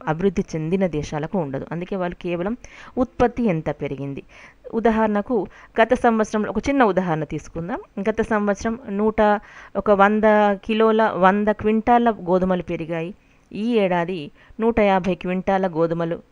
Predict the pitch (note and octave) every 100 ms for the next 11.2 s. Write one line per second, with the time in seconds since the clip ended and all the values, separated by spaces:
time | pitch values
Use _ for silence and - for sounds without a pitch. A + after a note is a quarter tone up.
0 | _ - F3 - E3 - D3 C#3+ C#3+ D3
1 | - F3 E3+ G3 E3+ E3 E3+ F3+ F#3 F3+
2 | _ - F3 F#3 F#3+ F#3+ F#3 E3+ E3 E3+
3 | F3+ G#3+ D#3+ D#3 F3 F3 F3 F#3+ D#3 -
4 | - D3 - C3+ C#3 C#3 D#3 - - -
5 | F#3+ F3+ - - E3+ F3 D#3+ D#3+ D#3 D#3+
6 | G3 G#3+ E3 D3+ D3 D#3 D#3+ D#3 D#3 D#3
7 | E3+ - A3 B3+ D#4 - D3+ - C#3+ B2+
8 | - - _ - E3 - B2 - - _
9 | _ - _ - D3+ C#3 D3+ D#3 C3+ D#3+
10 | F3 F3+ F3+ G#3 G3+ G3 - F3+ - F#3
11 | F3+ D#4